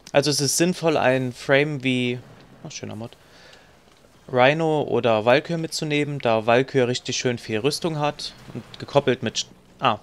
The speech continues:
vorneweg muss ich jetzt sagen, der Frame, den ihr mitnehmt, beeinflusst die Stats von eurem Arcwing.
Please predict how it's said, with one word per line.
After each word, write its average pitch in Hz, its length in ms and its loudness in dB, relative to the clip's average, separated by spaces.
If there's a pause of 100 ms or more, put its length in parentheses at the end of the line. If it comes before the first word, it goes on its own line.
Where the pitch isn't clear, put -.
(100)
vorneweg 135 400 0
muss 139 280 -4
ich - 60 -12
jetzt 123 240 -2
sagen, 123 380 2 (680)
der 123 140 4
Frame, 147 320 4
den 156 120 -2
ihr 127 120 2
mitnehmt, 160 440 -2
beeinflusst 143 640 -2
die 117 60 -4
Stats - 320 0
von 123 140 -2
eurem 117 260 -4
Arcwing. 110 540 -4